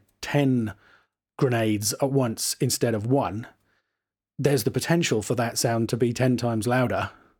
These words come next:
than the sound of one grenade going off. And the game somehow has to, to cope with that. The obvious thing for me is to use something like R one two eight, where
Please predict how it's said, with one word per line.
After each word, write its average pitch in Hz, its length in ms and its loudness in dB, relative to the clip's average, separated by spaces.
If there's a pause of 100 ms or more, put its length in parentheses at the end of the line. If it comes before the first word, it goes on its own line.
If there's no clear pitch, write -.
(240)
than 123 120 2
the 113 60 0
sound 120 180 2
of 120 80 2
one 165 160 4
grenade 107 340 -4 (180)
going 113 280 0
off. 101 180 -4
And 120 100 0
the 123 60 2
game 147 260 4
somehow 123 360 0
has 110 180 -4
to, 117 180 -2 (460)
to - 80 -2
cope - 280 0
with 117 100 -4
that. - 220 -6 (460)
The 156 140 0
obvious 151 440 2
thing 135 180 2
for 120 120 -2
me 113 400 0
is 127 260 0
to 123 560 2 (360)
use 135 340 2
something 143 320 0
like 117 160 0
R 120 160 0
one 107 140 -2
two 120 180 0
eight, 104 220 -2
where 127 400 0